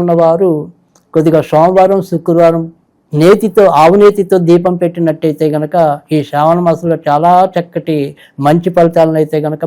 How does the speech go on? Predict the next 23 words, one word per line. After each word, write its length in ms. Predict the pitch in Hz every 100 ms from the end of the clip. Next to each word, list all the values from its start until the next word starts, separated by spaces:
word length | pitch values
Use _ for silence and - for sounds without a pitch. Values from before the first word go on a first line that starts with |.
| 160
మరి 180 | 143 131 123 _ -
కర్కాటక 420 | 143 147 156 165 156
రాశి 200 | 147 156
వాళ్ళు 260 | 147 147 143 131 - 160
పొందడానికి 640 | 151 151 156 151 143 147 139 -
అవకాశం 420 | 139 135 151 147 143
ఎక్కువగా 340 | 139 139 139 143 123 127 - 135
ఉంటుంది. 320 | 143 185 240 _ _ _ _ _ 165
ఒకవేళ 320 | 185 208 226 233 208
మనకి 220 | 190 185
అలా 200 | 143 160 185 - _ _ _ -
తులసి 300 | 170 175 220 220
కోట 160 | 220 214
లేని 240 | 202 202 202
వాళ్ళు 140 | 196 190
కనీసం 320 | 175 190 202 190
అప్పుడప్పుడు 380 | 156 185 185 190 190 175
ఏదైనా 300 | 180 180 170
సరే 120 | 170 156
అమ్మవారి 400 | 156 170 185 185 175
గుళ్ళల్లో 420 | 175 170 170 175 156 151 _ _ _
సోమవారం 440 | 175 170 175 175 175
కానీ 160 | 170 170